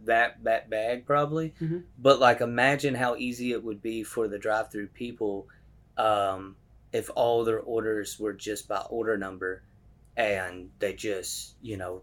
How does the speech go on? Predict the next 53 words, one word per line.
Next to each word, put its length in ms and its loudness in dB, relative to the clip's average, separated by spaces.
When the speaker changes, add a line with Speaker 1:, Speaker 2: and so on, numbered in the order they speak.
Speaker 1:
"Oh, 160 0
this 200 -4
is 100 -12
B 200 -4
fifty-two. 420 -6
What 120 -2
was 120 -6
your 100 -6
number 420 -4
on 140 -4
your 120 0
receipt?" 340 -4
"Oh, 160 -2
B 160 -2
fifty-two." 500 -8
"Okay, 240 -6
cool." 280 -6
Bam. 200 -10
Speaker 2:
Okay, 160 4
Speaker 1:
You 60 6
know 120 10
Speaker 2:
yeah, 80 10
Speaker 1:
what 100 8
I 40 6
Speaker 2:
yeah, 200 8
I 100 6
Speaker 1:
mean? 100 4
Like, 100 2
Speaker 2:
understand. 320 4
Speaker 1:
it's, 100 -8
Speaker 2:
Exactly. 460 4
The 80 4
Speaker 1:
you 60 8
Speaker 2:
order 140 10
Speaker 1:
pull 80 12
Speaker 2:
number 180 10
Speaker 1:
up 40 6
to 60 8
the 120 8
window, 560 8
and 140 2
you're 100 0
just 160 -4
like, 160 0
"B 140 -2
fifty-two," 500 -6
and 80 -8
they're 100 -6
like, 180 -4
"Oh, 120 2
yeah." 300 4
Speaker 2:
Yeah. 140 6
Speaker 1:
Like, 240 8